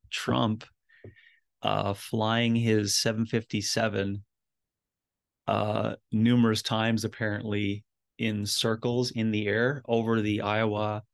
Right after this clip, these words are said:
uh, State Fairgrounds, while <laughs> other candidates <laughs> were down,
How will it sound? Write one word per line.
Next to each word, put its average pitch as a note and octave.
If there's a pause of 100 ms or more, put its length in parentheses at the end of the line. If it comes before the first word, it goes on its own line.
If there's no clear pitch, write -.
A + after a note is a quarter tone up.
(500)
uh, G#2
State G#2
Fairgrounds, B2+ (840)
while G#2+
<laughs> -
other A#2 (120)
candidates - (380)
<laughs> -
were A2+
down, G#2+